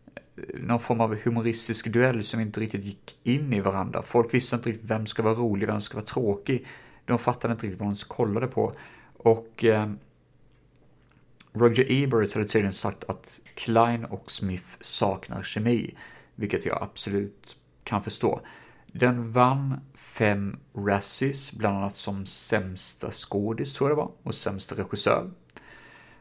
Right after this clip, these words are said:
Och sämsta skådis, där var det faktiskt huvudskådisen från sextiotalsserien, den här spy western-filmen, som dök upp och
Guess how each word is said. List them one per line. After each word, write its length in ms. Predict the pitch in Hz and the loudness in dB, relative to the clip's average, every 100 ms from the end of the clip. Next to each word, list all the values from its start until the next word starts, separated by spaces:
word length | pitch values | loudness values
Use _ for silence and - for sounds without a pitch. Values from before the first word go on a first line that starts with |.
| _ _ | _ _
Och 320 | - 113 110 - | 4 4 4 -2
sämsta 360 | 135 120 123 | 0 0 -2
skådis, 580 | - - 139 143 113 - | -2 2 2 4 2 2
där 120 | 117 | 2
var 240 | 113 127 143 | 4 4 2
det 60 | |
faktiskt 600 | 139 104 - 98 95 - - | 0 -2 -2 -4 -4 -8 -12
huvudskådisen 1800 | - 127 107 92 95 90 - - - _ _ - - 110 101 98 - 98 | -2 2 2 2 -2 -4 -6 -10 -20 _ _ -2 0 4 2 2 0 -4
från 400 | - - 139 135 | 0 2 2 2
sextiotalsserien, 1000 | 135 - 117 - 104 98 - 104 101 98 - _ - | 0 2 0 0 -2 0 2 2 0 -2 -10 _ -4
den 100 | 98 | -4
här 100 | 95 | -4
spy 520 | - - - 101 98 | -8 -4 0 2 2
western-filmen, 1200 | 101 101 - 95 95 95 - - 101 101 101 101 - - - _ | 0 -2 -2 -2 -2 -6 -10 -4 -2 0 0 -4 -16 -20 -20 _
som 400 | - - 98 95 | -2 2 2 2
dök 180 | 113 165 | 6 10
upp 360 | 170 - - | 8 6 -2
och 360 | 110 101 - | 0 0 -2